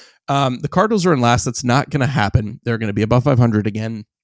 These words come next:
I will say, though, one of the things that always pops up with me about the Cardinals at the beginning of the past couple of years, and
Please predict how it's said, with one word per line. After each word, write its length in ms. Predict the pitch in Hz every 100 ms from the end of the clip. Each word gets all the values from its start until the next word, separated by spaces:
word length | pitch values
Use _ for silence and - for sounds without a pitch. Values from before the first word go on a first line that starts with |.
| _ _ _ _
I 120 | -
will 220 | 143 180 202
say, 240 | - 170
though, 160 | 131 113
one 140 | 139
of 60 | 240
the 60 |
things 180 | 254 220
that 80 | 185
always 160 | 185 -
pops 240 | 139 131
up 80 | 139
with 100 | 131
me 100 | 143
about 160 | 131 123
the 60 |
Cardinals 460 | - 113 113 143 127
at 80 | 135
the 60 | 131
beginning 300 | 120 127 131
of 140 | 107
the 120 | 120 120
past 260 | 117 117
couple 160 | 127 110
of 100 | 107
years, 320 | 110 131 - -
and 180 | -